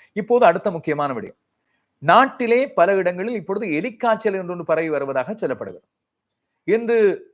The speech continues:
தொற்று நோய் தடுப்பு பிரிவின் விசேட வைத்தியர் குமுது வீரகோன் சுகாதார அமைச்சர் சார்பாக இந்த விடயத்தை வெளிப்படுத்தியிருந்தார். எலிக்காய்ச்சல் காரணமாக இந்த வருடத்தில் பத்தாயிரத்துக்கும் அதிகமானவர்கள் பாதிக்கப்பட்டிருப்பதாக,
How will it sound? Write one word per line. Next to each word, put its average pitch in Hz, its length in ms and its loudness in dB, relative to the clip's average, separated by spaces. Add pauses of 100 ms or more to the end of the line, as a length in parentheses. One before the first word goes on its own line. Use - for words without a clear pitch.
(640)
தொற்று 202 240 -4
நோய் 220 180 -4
தடுப்பு 196 300 0 (140)
பிரிவின் 175 360 -6 (120)
விசேட 185 380 0 (180)
வைத்தியர் 143 420 -6
குமுது 208 280 -6
வீரகோன் 143 440 -8 (320)
சுகாதார 226 340 2
அமைச்சர் 170 260 -8
சார்பாக 165 340 -4
இந்த 147 100 -6
விடயத்தை 156 340 -8
வெளிப்படுத்தியிருந்தார். 131 800 -8 (340)
எலிக்காய்ச்சல் 208 580 -2
காரணமாக 147 400 -4
இந்த 139 140 -10
வருடத்தில் 143 400 -8
பத்தாயிரத்துக்கும் 175 680 -2
அதிகமானவர்கள் 147 540 -6
பாதிக்கப்பட்டிருப்பதாக, 120 800 -8